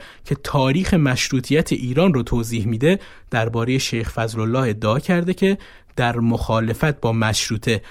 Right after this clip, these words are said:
هم عهد و پیمان محمد علی شاه بود و تمام حرکاتش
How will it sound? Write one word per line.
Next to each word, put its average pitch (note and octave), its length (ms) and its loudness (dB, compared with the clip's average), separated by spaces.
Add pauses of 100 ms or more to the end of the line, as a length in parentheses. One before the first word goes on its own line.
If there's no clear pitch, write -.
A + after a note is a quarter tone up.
(180)
هم B2 440 0
عهد E3+ 340 2 (160)
و B2 80 0
پیمان C3+ 580 2
محمد A2+ 500 2
علی A2 160 -2
شاه A2 320 0
بود G#2+ 180 -8 (340)
و C3+ 100 2
تمام D#3+ 640 2
حرکاتش C#3+ 840 0